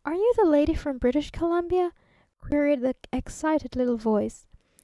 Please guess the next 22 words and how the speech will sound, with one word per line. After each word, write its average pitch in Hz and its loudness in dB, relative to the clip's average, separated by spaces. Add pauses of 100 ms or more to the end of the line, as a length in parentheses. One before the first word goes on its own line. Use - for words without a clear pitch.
(140)
Perplexity, - -4
amusement, 269 -4
yet 277 2
a 262 0
divine 285 -4
sort 294 -2
of 254 -4
marital 262 -2
confidence 277 -8
were 254 0
in 247 -2
the 254 -4
question. 277 -6 (580)
"Yes, 339 -2
surely 311 -2
I 220 -4
am," 247 -6 (360)
said - -8
the 262 -6
Youngish 254 -4
Girl 254 -6
softly. 220 -8